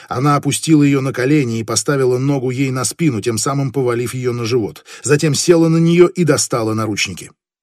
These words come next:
"Почему нужно было убивать Оливера?" — рычала она, надевая на девочку наручники.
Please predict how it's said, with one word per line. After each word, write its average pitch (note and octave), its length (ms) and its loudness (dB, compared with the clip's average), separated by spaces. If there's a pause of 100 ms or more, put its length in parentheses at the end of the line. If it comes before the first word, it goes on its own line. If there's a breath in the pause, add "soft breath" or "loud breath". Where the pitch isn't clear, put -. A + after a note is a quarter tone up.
(320)
"Почему D#3+ 500 4
нужно B2+ 320 0
было B2+ 260 4
убивать C3 460 0
Оливера?" — G#2+ 580 2 (100)
рычала A#2+ 560 -2
она, C3 160 -4
надевая A#2+ 420 -2
на A#2 120 -4
девочку A2+ 380 -2
наручники. A2 600 -6